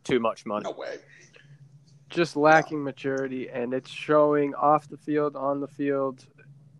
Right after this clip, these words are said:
Speaker 3: You know, you pay the guy, you give him a nice,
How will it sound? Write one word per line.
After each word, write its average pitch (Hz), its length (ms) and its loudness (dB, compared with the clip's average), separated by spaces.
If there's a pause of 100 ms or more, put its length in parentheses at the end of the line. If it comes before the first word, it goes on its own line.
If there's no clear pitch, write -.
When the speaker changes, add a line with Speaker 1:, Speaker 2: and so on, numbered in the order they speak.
Speaker 3:
You 131 120 -4
know, 123 420 -2 (560)
you 143 160 -6
pay 156 280 4
the 151 100 2
guy, 143 560 4 (100)
you 139 140 -8
give 143 200 -2
him 135 260 -4
a 131 120 -4
nice, 139 580 -2